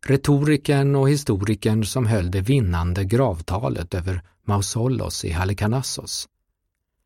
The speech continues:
Hans femtioåtta böcker långa Filippica, som behandlade Makedoniens kung Filip den andre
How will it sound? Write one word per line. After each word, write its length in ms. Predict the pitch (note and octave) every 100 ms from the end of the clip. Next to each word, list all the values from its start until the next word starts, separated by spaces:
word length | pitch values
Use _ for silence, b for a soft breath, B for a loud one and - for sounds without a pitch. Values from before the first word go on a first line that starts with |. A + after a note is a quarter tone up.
| b b b b
Hans 220 | E3 E3+
femtioåtta 720 | - F3 E3 G3 E3+ - C#3
böcker 380 | C#3 G2 - A#2+
långa 480 | A#2 A#2 F2 F#2 F#2
Filippica, 840 | - G#2+ G#2+ - C3 D3+ B2+ D#2+ _ _ _ -
som 200 | - A2+
behandlade 560 | B2+ A#2 F2+ F#2+ F#2
Makedoniens 920 | G2 G#2 - B2 G2+ A#2+ B2 A2+ G#2+ -
kung 280 | A2+ G#2+
Filip 400 | G#2 G#2 F#2 G2
den 140 | - A2+
andre 500 | C3+ G2+ A2+ E3